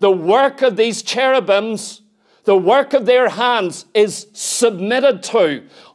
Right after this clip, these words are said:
or underneath the wings, the heavenly life. Those wings are supreme. It's a heavenly life. It's a spiritual life. It is God's life.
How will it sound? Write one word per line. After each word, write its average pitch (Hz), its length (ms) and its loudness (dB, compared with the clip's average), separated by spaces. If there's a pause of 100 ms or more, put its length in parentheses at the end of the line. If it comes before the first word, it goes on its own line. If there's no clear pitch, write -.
or 220 280 2
underneath 247 1040 0 (480)
the 202 100 6
wings, 202 640 0
the - 100 0
heavenly 190 480 -2
life. 180 540 -2 (560)
Those 254 480 2
wings 233 400 0
are 226 80 4
supreme. 220 720 -2
It's 220 220 -2
a 226 100 4
heavenly 240 460 0
life. 190 340 0
It's 220 220 -2
a 226 80 2
spiritual 240 720 2
life. 160 240 2 (200)
It 240 120 2
is 233 200 2
God's 226 520 2
life. 214 500 -2